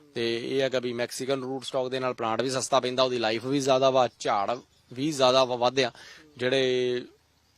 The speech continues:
ਕਹਿ ਲਓ ਕਿ ਵੀ ਇਜ਼ਰਾਈਲੀ ਰੂਟ ਸਟਾਕ ਹੈ ਜਾਂ ਹੋਰ ਰੂਟ ਸਟਾਕ ਨੇ, ਉਹਨਾਂ ਦਾ ਕਹਿ ਲਓ ਕਿ ਵੀ ਕਾਸਟਲੀ ਵੀ ਜ਼ਿਆਦਾ ਨੇ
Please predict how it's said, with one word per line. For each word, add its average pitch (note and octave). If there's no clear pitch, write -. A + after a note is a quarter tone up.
ਕਹਿ C#3
ਲਓ C3
ਕਿ C3
ਵੀ C3
ਇਜ਼ਰਾਈਲੀ B2+
ਰੂਟ B2
ਸਟਾਕ B2+
ਹੈ B2
ਜਾਂ B2+
ਹੋਰ D3+
ਰੂਟ D3+
ਸਟਾਕ D3
ਨੇ, C3+
ਉਹਨਾਂ C#3
ਦਾ C#3
ਕਹਿ C3
ਲਓ B2+
ਕਿ B2
ਵੀ B2+
ਕਾਸਟਲੀ C3
ਵੀ D#3+
ਜ਼ਿਆਦਾ D3+
ਨੇ E3